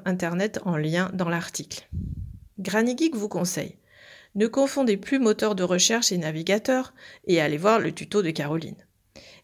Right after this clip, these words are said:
Essayez une recherche avec les mêmes termes sur différents moteurs de recherche pour savoir lequel vous paraît le plus pertinent et le plus adapté à votre demande.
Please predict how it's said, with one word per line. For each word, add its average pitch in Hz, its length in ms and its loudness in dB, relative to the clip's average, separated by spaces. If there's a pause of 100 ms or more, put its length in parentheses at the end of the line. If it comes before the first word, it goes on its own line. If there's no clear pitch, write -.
(100)
Essayez 269 400 6
une 262 80 4
recherche 233 460 4
avec 165 240 -2
les 175 100 0
mêmes 220 300 2
termes 269 280 0
sur 202 220 -2
différents 233 380 0
moteurs 220 300 0
de 202 60 -2
recherche - 600 -2
pour 175 140 -8
savoir 202 340 0
lequel 185 380 2
vous 196 120 -6
paraît 175 280 0
le 208 120 2
plus - 140 -10
pertinent 196 640 -2 (320)
et - 80 0
le 180 140 2
plus 160 260 -4
adapté 147 340 -2
à 208 60 4
votre 175 260 -4
demande. 151 300 -4